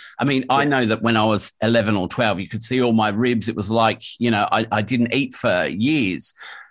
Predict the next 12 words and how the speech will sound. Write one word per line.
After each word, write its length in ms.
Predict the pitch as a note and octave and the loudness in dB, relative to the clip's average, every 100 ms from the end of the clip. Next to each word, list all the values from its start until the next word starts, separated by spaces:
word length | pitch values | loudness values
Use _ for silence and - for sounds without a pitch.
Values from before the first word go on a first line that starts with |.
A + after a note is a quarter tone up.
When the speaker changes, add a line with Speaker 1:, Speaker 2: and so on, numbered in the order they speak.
| - | -4
Speaker 1:
And 220 | A#2 B2 | 0 2
then 300 | C3 C3 A#2+ A#2 | 2 2 0 -2
gradually, 460 | C#3+ D3 C3 B2+ A#2+ | 0 0 2 0 0
as 100 | A#2+ | 2
I 100 | A2+ | 0
started 460 | A2+ B2+ A2+ G#2 | 2 2 2 0
to 120 | - F#2 | -2 -2
get 120 | A2 | 2
older, 300 | A#2+ B2 A2+ | 2 2 0
twelve, 340 | - A2 G2 - | 0 0 0 0
thirteen, 280 | G#2 G2+ | 0 0
fourteen, 540 | E2+ C#3+ C#3+ C3 B2+ | -2 0 2 2 0